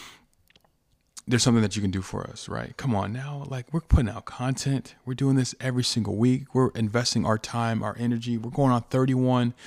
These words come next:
episodes strong here. This is something that you can do, right? And I know we have a bunch of followers around the world now because they updated the analytics.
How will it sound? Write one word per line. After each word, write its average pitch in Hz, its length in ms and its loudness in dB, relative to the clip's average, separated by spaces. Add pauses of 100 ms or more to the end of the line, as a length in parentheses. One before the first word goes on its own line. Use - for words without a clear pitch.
(260)
episodes 117 540 -2
strong 117 400 0
here. 120 180 0
This 143 140 2
is - 40 2
something 127 220 4
that 104 100 -6
you 131 80 2
can 131 180 4
do, 104 280 0
right? 117 320 -2
And 107 160 2
I 117 80 4
know 127 460 6 (320)
we 120 80 4
have 107 100 2
a 101 60 -2
bunch 107 180 -2
of - 60 -12
followers 107 340 2
around 135 280 2
the 127 60 4
world 120 440 6
now 104 140 2
because 107 260 -6
they 113 100 -2
updated 120 760 -2
the 110 100 -2
analytics. 110 720 0